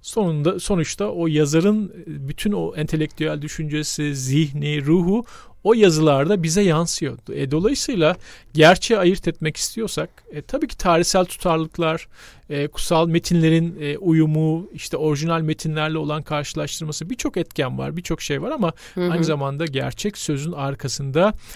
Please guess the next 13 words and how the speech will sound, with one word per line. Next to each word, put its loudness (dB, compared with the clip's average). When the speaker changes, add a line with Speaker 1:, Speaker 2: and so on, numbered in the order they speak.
Speaker 1:
Tanrı'nın 0
özgürleştiren 0
ruhu 2
var. -4
Dolayısıyla -2
siz, -2
e, -8
alıp 0
okuyacaksınız. 0
Yani -6
bütün 0
inançlardaki 0
kitaplar, -4